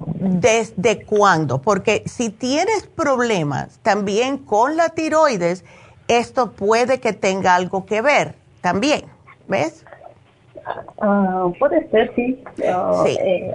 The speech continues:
Speaker 2: es que a veces tomo la pastilla del doctor y a veces no, me tomo la de ustedes.
Speaker 1: Ya,
Speaker 2: Pero,
Speaker 1: ok.
Speaker 2: ah, no sé si eso tenga alguna interferencia, tal vez a veces también me siento un poco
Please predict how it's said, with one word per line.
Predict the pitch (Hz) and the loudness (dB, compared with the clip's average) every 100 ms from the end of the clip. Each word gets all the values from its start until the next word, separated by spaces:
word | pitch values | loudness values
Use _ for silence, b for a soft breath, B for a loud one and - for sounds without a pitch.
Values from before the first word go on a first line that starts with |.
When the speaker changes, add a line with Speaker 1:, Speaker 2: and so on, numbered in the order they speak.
| - | -2
Speaker 2:
es | 190 | -2
que | 240 | -4
a | 214 | -2
veces | 226 226 | 0 0
tomo | 233 220 220 | 0 2 2
la | 214 | 2
pastilla | 220 - - 208 202 | 0 -2 0 2 2
del | 190 160 156 | 2 0 0
doctor | 151 - 311 | -2 0 2
y | 285 | 2
a | - | 2
veces | 180 170 170 190 | 2 0 -2 0
no, | 208 247 | 0 0
me | 233 | 0
tomo | 220 208 202 | 2 4 4
la | 196 | 4
de | 170 | 2
ustedes. | 175 - 247 220 214 - - - | 0 -2 0 0 -2 -10 -14 -6
Speaker 1:
Ya, | 185 214 202 180 - B B B B B | 0 2 2 0 -10 B B B B B
Speaker 2:
Pero, | 175 160 | 2 2
Speaker 1:
ok. | 160 160 - - - - | 0 -2 -4 -12 -12 -2
Speaker 2:
ah, | 190 180 175 180 175 175 - - | 2 2 2 0 -2 -4 -4 -4
no | 196 233 247 | 0 2 2
sé | 254 240 240 | 4 2 4
si | 220 | 4
eso | 214 214 | 4 2
tenga | 196 190 202 190 | 2 4 4 2
alguna | 185 180 180 185 | -2 -2 0 2
interferencia, | 190 180 - 196 208 220 214 208 196 196 | 2 0 0 0 2 0 0 0 2 2
tal | 196 170 180 | 2 4 8
vez | 180 180 | 8 6
a | 175 | 6
veces | 175 175 185 185 | 6 6 4 2
también | 165 156 165 175 | 0 4 4 4
me | 165 - | 2 0
siento | 175 170 | 0 2
un | 170 | 2
poco | 170 165 - 156 | 0 -2 0 0